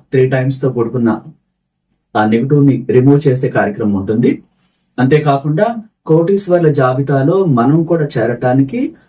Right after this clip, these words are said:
ఆ విశ్వాన్ని అడిగే పద్ధతి ఏంటి, బిజినెస్ చేయటానికి డబ్బు లేకపోతే విశ్వశక్తి మనకి ఈ ప్రపంచాన్ని చైతన్యపరిచి, మనం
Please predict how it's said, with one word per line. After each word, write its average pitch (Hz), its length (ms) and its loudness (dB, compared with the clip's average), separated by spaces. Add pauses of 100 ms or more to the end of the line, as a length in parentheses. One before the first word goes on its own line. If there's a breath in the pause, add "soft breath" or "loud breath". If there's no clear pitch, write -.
(120 soft breath)
ఆ 107 100 2 (100)
విశ్వాన్ని 180 560 -2
అడిగే 135 280 0 (160)
పద్ధతి 143 420 -2
ఏంటి, 107 280 -2 (840)
బిజినెస్ 175 500 2
చేయటానికి 175 580 0
డబ్బు 135 200 -2 (100)
లేకపోతే 117 540 -2 (280)
విశ్వశక్తి 175 600 0 (100)
మనకి 139 280 0
ఈ 131 100 -2
ప్రపంచాన్ని 160 560 0
చైతన్యపరిచి, 139 760 0 (480 soft breath)
మనం 160 160 4